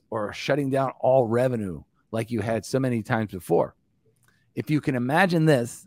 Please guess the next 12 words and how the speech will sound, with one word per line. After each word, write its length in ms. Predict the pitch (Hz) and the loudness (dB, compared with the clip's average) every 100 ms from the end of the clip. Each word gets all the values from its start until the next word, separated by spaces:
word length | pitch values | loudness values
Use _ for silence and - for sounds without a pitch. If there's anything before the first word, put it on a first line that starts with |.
| 120 | -6
then 140 | 127 | -6
I 80 | 127 | -4
have 300 | 117 131 127 | -2 -2 -2
some 160 | 127 110 | -4 -2
great 240 | 120 107 | -2 0
news 240 | 117 107 | -2 -2
for 140 | - 90 | -4 -8
you. 200 | 64 - _ _ _ _ _ _ - | -8 -14 _ _ _ _ _ _ -4
So 120 | 123 | 0
you 120 | 120 | 0
say, 300 | - 127 120 | 4 4 4
"Imagine 640 | 110 113 135 170 147 180 | 2 0 2 0 0 -2